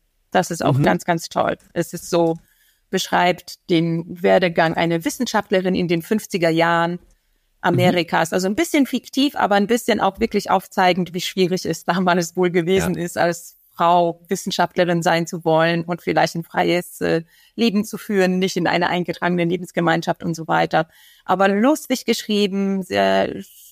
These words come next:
Speaker 1: super schön auch vorgelesen, wenn man das als Audiobook haben möchte. Das ist auch toll.
Speaker 2: Cool. Ja, finde ich sehr gut. Äh, eine Frage der Chemie von,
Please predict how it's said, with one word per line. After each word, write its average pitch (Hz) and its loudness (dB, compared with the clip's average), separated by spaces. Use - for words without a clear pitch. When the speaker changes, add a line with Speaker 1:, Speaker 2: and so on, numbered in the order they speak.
Speaker 1:
super 214 0
schön 220 0
auch - -2
vorgelesen, 180 0
wenn 180 2
man 170 2
das 170 0
als 170 -2
Audiobook 170 0
haben 165 0
möchte. 160 -2
Das 175 -10
ist - -20
auch - -18
toll. - -6
Speaker 2:
Cool. - -6
Ja, 147 6
finde 180 4
ich 170 -2
sehr 139 4
gut. 104 0
Äh, 127 6
eine 135 2
Frage 170 0
der 165 0
Chemie 156 0
von, 170 2